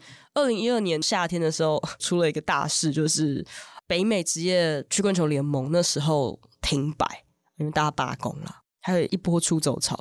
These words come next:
这样子。所以他们那时候就说，诶，那不然那个大家冷静点，冷静点，我们把大麻移走，我们把大麻移走这样。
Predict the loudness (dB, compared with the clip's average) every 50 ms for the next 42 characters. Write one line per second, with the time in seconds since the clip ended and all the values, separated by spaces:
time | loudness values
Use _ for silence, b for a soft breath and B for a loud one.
0 | -4 -2 -2 -2 -2 -6 -10 -12 -12 _ _ _ _ _ _ _ _ _ _ -12
1 | -6 -2 0 2 2 2 2 2 0 0 0 0 0 -2 -2 -4 -4 -2 -2 0
2 | 0 0 -2 0 0 0 2 2 0 0 -2 -2 -2 -2 -2 -2 0 2 2 2
3 | 2 2 0 0 0 2 2 2 2 0 -2 -2 -4 -6 B B B B B -2
4 | 0 0 0 0 0 0 2 2 0 0 -2 B B B B B 0 0 2 2
5 | 0 0 0 0 0 0 0 0 0 -2 0 0 0 0 0 0 -2 0 0 0
6 | 0 0 0 0 0 0 -2 -2 -4 -4 -2 0 0 -2 -2 -2 -4 -6 -6